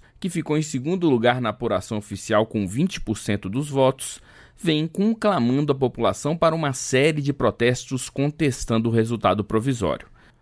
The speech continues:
O embaixador Ademar Seabra afirma que Moçambique não tem essa tradição de manifestações,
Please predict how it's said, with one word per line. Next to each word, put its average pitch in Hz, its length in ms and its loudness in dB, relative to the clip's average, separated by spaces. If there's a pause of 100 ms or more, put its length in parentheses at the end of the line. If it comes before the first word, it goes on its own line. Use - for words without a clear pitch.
(160)
O 113 120 2
embaixador 110 580 2
Ademar 113 420 4
Seabra 117 680 2 (120)
afirma 170 460 0
que 156 100 -4
Moçambique 156 880 0
não 185 440 2
tem 175 320 0
essa 165 200 0
tradição 151 640 0
de 151 100 2
manifestações, 143 1120 0